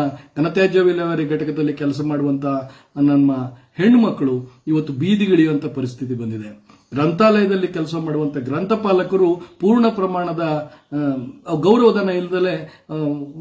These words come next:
ಸೆಸ್ ಮೂಲಕ, ಉ-, ಉ-, ತಮ್ಮ ಓನ್ ಸೋರ್ಸ್ ರೆವಿನ್ಯೂ ಮೂಲಕ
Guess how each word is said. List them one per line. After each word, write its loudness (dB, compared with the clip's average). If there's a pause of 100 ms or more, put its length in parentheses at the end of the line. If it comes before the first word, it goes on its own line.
(500)
ಸೆಸ್ 2
ಮೂಲಕ, 2 (540)
ಉ-, 0
ಉ-, -4
ತಮ್ಮ -2
ಓನ್ 4
ಸೋರ್ಸ್ 0
ರೆವಿನ್ಯೂ 0
ಮೂಲಕ -2